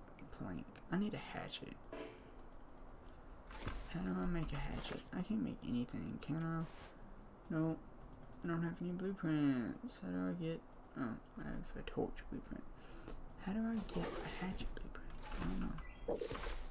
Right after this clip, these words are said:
How about, since I can't see...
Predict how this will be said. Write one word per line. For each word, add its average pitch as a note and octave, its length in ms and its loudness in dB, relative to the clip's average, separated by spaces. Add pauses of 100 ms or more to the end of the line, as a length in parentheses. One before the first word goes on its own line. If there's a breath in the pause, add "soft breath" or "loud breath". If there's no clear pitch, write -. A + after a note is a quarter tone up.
(2000)
How F3 120 6
about, A#3 260 8
since - 340 6
I G3+ 100 4
can't - 320 4
see... C3 680 8